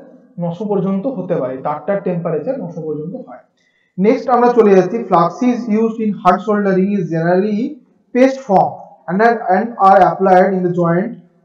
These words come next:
with a brush from, eh, brush before heating, ঠিক আছে? এটাকে কি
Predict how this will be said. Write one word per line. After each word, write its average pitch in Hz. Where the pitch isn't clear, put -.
with 220
a -
brush 175
from, 196
eh, 165
brush 180
before 208
heating, 147
ঠিক 185
আছে? 175
এটাকে 262
কি 269